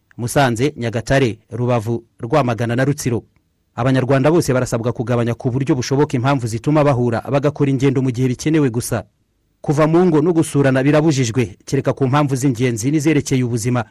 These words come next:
guhaha ibiribwa, kujya kuri banki n'abakozi bagiye gutanga izo serivisi. Ibikorwa bya siporo ikorewe hanze n'imyidagaduro birabujijwe. Ingendo mu modoka zitwara abantu mu buryo rusange zirabujijwe.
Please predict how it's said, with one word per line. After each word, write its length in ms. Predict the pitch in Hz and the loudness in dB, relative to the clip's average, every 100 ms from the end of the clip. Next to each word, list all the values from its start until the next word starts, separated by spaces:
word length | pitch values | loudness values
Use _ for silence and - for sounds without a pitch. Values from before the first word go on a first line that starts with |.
| _ - | _ -12
guhaha 360 | 123 135 135 127 | -4 0 2 2
ibiribwa, 540 | 127 131 156 127 120 - _ _ - | 0 2 2 2 -2 -6 _ _ -10
kujya 240 | 135 131 - | -4 -2 0
kuri 200 | 156 160 | 2 2
banki 420 | 143 135 120 - | 2 0 -2 -2
n'abakozi 460 | 151 160 156 147 123 | 0 0 0 -2 -2
bagiye 220 | 113 151 | 0 0
gutanga 340 | 143 151 127 | 0 -2 -2
izo 120 | 117 120 | -2 -6
serivisi. 640 | 127 117 120 143 - - _ _ _ _ | -4 -4 -2 -2 -4 -10 _ _ _ _
Ibikorwa 420 | 127 147 165 165 | -2 0 2 0
bya 200 | 160 165 | 2 2
siporo 340 | 160 - - 127 | 2 0 0 -2
ikorewe 360 | 123 151 127 117 | 0 0 0 0
hanze 400 | 127 131 113 113 | 0 0 -2 0
n'imyidagaduro 760 | 160 156 147 127 123 110 123 | 2 2 2 0 -2 -4 -2
birabujijwe. 680 | 123 147 151 131 120 113 110 - _ _ _ _ | 2 4 4 2 0 -2 -4 -6 _ _ _ _
Ingendo 460 | 123 127 135 131 139 | -4 2 2 4 2
mu 100 | 156 | 4
modoka 340 | 180 165 175 | 2 2 0
zitwara 320 | 135 - 147 151 | 0 0 2 2
abantu 240 | 135 127 | 2 0
mu 100 | 127 | -2
buryo 240 | 143 143 | 0 2
rusange 420 | 147 - 139 120 110 | 0 2 0 0 -2
zirabujijwe. 680 | 131 127 123 117 107 113 | -2 0 0 -2 -4 -6